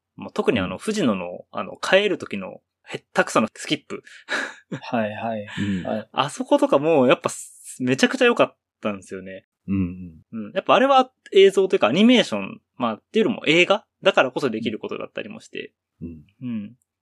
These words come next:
Speaker 1: なんかそういうところの表現が、その映画にする、この作品を映画にすることの意味みたいなものをすごい考えら-、ら-、られて作られているんだろうなっていうのはちょっと思ったりもしました。はい、そんな感じです。はい。
Speaker 2: はい。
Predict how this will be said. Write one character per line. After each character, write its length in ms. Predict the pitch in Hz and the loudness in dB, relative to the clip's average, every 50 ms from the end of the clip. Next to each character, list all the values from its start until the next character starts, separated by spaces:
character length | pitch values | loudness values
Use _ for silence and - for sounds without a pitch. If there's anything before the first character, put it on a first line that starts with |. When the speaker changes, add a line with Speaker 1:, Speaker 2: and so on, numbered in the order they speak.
| _ | _
Speaker 1:
な 80 | - 226 | -12 -8
ん 20 | |
か 100 | 214 156 | -6 -6
そ 180 | - - 214 220 | -4 -2 -4 -4
う 40 | 233 | -4
い 40 | 233 | -4
う 40 | |
と 100 | 226 247 | -6 -4
こ 120 | 226 226 220 | -2 0 0
ろ 60 | 220 220 | 0 -2
の 80 | 214 185 | -4 -4
表 280 | 220 214 208 196 214 208 | -4 -4 -4 -4 -6 -6
現 100 | 180 127 | -6 -6
が、 260 | - - - - - _ _ _ _ _ _ | -6 -6 -6 -8 -12 _ _ _ _ _ _
そ 140 | - - 123 | -18 -14 -14
の 160 | 113 110 - | -12 -10 -4
映 180 | - 175 202 214 | 2 2 4 4
画 80 | 220 220 | 4 2
に 120 | 220 220 | 2 0
す 140 | 220 - 208 | 2 4 4
る、 220 | 196 202 202 - _ _ - | 4 4 2 -2 _ _ -8
こ 120 | - - 196 | -4 -2 -2
の 60 | 208 | -2
作 240 | 208 214 - - 208 | -2 -2 0 0 0
品 240 | 170 202 196 196 190 | 0 0 -4 -4 -4
を 100 | 147 139 | -2 0
映 160 | 170 185 190 | 0 0 0
画 80 | 202 | -2
に 100 | 202 202 | -4 -4
す 120 | 190 - 202 | -2 2 2
る 80 | 196 | 4
こ 100 | 196 208 | 4 4
と 120 | - - 113 | 2 2 0
の 80 | 110 | 0
意 80 | 123 131 | 0 2
味 80 | 127 113 | 2 0
み 100 | 107 101 | 0 0
た 140 | 101 98 | -2 -2
い 40 | 95 | -2
な 100 | 98 101 | -4 -6
も 120 | 98 101 98 | -8 -8 -8
の 100 | 95 95 | -10 -10
を 40 | |
す 100 | - - | -8 -4
ご 120 | 135 147 135 | 0 0 0
い 60 | 110 | 0
考 180 | - 113 113 113 117 117 | 0 -2 -2 0 0 2
え 60 | 110 | 2
ら-、 100 | 98 98 - _ _ _ - | 0 0 -2 _ _ _ -8
ら-、 140 | - 147 151 135 123 113 | -4 0 2 2 2 4
ら 120 | 131 135 | 2 2
れ 60 | 120 110 | 2 0
て 280 | - - 113 - - _ _ _ _ | -2 -6 -6 -6 -8 _ _ _ _
作 180 | - - - | -8 -2 0
ら 80 | 139 127 | 2 2
れ 80 | 113 107 | 2 0
て 80 | 101 | -4
い 40 | 101 | -8
る 100 | 101 101 | -8 -8
ん 40 | 98 | -8
だ 100 | 92 95 | -8 -8
ろ 100 | 98 101 | -8 -8
う 20 | |
な 160 | 98 98 98 | -8 -8 -10
っ 80 | 95 - | -10 -12
て 160 | _ - 110 | _ -8 -8
い 40 | 104 | -6
う 40 | 95 | -6
の 60 | 92 | -8
は 80 | 90 - | -10 -10
ち 80 | - | -12
ょ 40 | 104 | -12
っ 20 | - | -10
と 200 | - 95 - - _ _ _ | -10 -12 -12 -12 _ _ _
思 160 | - 113 117 113 | -8 -6 -6 -6
っ 60 | - | -4
た 120 | - 107 | -4 -4
り 80 | 107 113 | -4 -2
も 100 | 101 92 | -4 -6
し 120 | - - | -10 -14
ま 100 | - - | -16 -18
し 60 | - | -16
た。 120 | - - - _ _ _ _ _ _ _ _ _ | -18 -20 -20 _ _ _ _ _ _ _ _ _
は 140 | _ - 143 | _ -8 -8
い、 40 | 127 | -6
そ 120 | - - | -6 -6
ん 20 | 135 | -6
な 40 | 113 | -6
感 100 | 113 104 | -6 -6
じ 80 | 104 | -6
で 20 | - | -10
す。 220 | - - - _ | -12 -16 -20 _
は 120 | - - - | -18 -18 -18
い。 80 | - _ _ | -20 _ _
Speaker 2:
は 120 | - 117 | -6 -6
い。 120 | 101 - | -6 -6